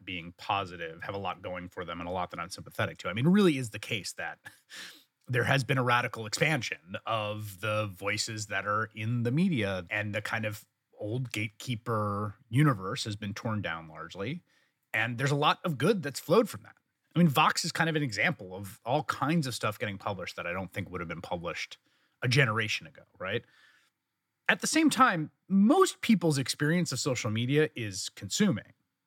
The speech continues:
And this is just an empirical fact about, like, the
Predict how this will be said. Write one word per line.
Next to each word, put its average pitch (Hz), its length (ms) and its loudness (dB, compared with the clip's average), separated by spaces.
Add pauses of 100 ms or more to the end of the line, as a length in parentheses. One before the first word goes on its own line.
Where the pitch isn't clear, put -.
(120)
And 165 140 6
this 170 140 4
is 147 80 -2
just 131 180 -2
an 92 220 -8
empirical 123 460 0
fact 92 320 -4
about, 98 200 -6
like, 101 120 -8 (160)
the 90 140 -6